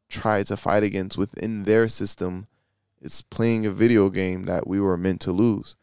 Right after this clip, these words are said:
And us as a people,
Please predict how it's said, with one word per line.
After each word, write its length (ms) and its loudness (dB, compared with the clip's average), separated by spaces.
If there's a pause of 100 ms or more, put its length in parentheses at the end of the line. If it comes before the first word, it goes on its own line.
(400)
And 580 0 (1700)
us 280 6
as 240 -2
a 80 0
people, 440 -4